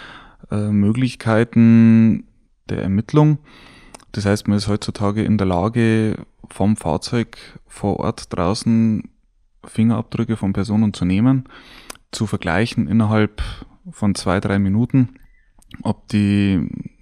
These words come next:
Person, die eben momentan kontrolliert wird, äh, in Deutschland beziehungsweise europaweit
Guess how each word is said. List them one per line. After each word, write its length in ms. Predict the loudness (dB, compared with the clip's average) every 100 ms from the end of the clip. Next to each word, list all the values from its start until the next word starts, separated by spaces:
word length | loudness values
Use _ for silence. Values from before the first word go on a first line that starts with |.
| -6
Person, 420 | -6 -2 0 0
die 140 | -2
eben 360 | -2 0 -2 -6
momentan 500 | -6 -2 0 0 -2
kontrolliert 460 | -2 -2 -2 -2 0
wird, 180 | -2 -4 -16 -20 -20 -20 -20 -10
äh, 420 | -6 -2 -2 -4 0
in 140 | 0
Deutschland 680 | 2 0 0 0 2 2 -2
beziehungsweise 540 | -6 -2 -2 -2 -2
europaweit 720 | -2 -2 -4 -2 -2 -2 -4